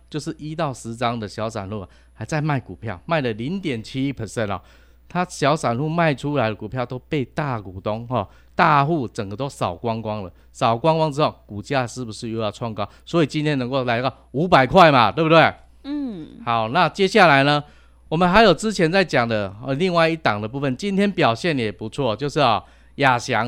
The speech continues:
Speaker 1: 啊，六一三九的亚翔啊，产物工程啊，所谓的无尘室工程，它同时也是coas概念股，今天涨了十块钱，来到一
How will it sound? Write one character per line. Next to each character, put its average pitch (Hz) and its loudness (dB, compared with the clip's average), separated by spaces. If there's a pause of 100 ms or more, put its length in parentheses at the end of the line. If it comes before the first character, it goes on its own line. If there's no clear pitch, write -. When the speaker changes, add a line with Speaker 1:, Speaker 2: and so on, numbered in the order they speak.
Speaker 1:
啊， 139 6
六 175 0
一 165 -2
三 160 0
九 135 -2
的 110 -4
亚 107 -2
翔 101 -8
啊， 104 -6
产 107 -10
物 147 -6
工 139 -2
程 110 -4
啊， 101 -4
所 131 -6
谓 147 -2
的 123 -4 (260)
无 170 -2
尘 156 0
室 160 -4
工 147 -2
程， 117 -4
它 147 -6
同 143 -4
时 135 -6
也 123 -2
是 117 -14
coas 156 0
概 143 0
念 131 -2
股， 101 -6 (300)
今 170 -4
天 165 -2
涨 104 -4
了 107 -6
十 - -16
块 131 -2
钱， 110 -10
来 104 -4
到 143 -2
一 170 -6